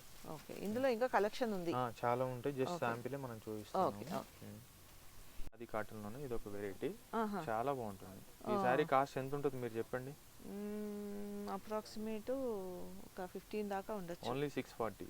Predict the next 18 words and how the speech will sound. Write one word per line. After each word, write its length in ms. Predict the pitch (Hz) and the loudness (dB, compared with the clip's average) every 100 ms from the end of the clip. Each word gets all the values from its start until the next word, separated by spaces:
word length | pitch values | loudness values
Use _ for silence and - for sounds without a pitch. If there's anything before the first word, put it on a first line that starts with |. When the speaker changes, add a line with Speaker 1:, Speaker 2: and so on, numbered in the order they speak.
| - - - - | -12 -18 -18 -6
Speaker 1:
ఓకే, 340 | 202 214 233 196 | -6 -4 -4 -4
ఓకే. 280 | - 196 165 156 - 202 | -2 0 0 -4 -6 -8
Speaker 2:
మంచి 360 | 214 220 214 | -4 -2 0
Speaker 1:
ఆహాహాహా. 80 | 208 | 0
Speaker 2:
బ్లాక్, 380 | 214 - 165 135 - - - | 2 0 0 -6 -10 -12 -4
లైన్స్, 420 | 113 113 113 107 | -2 -2 -6 -8
Speaker 1:
ఓకే. 420 | 107 - - 208 | -8 -8 -8 -2
Speaker 2:
పళ్ళు. 280 | 202 220 185 196 - - - - - | 0 2 0 -2 -8 -18 -18 -18 -4
యూనిక్‌గా 440 | 113 131 160 147 139 | 4 6 4 6 4
ఉంటుంది, 300 | 113 104 98 | 4 -2 -2
డిజైనర్ 400 | 113 123 139 123 | 0 2 0 0
పీస్ 160 | 113 | -4
అన్నమాట. 140 | 147 233 | 4 6
Speaker 1:
బాగుంది, 320 | 240 220 180 | 8 6 2
బాగుంది. 420 | 170 170 156 147 | 0 0 -2 -8
Speaker 2:
ఉమ్. 160 | - 202 | -10 -6
Speaker 1:
చాలా 300 | 196 190 208 | -2 0 0
బాగుంది. 400 | 175 151 143 | -2 -6 -8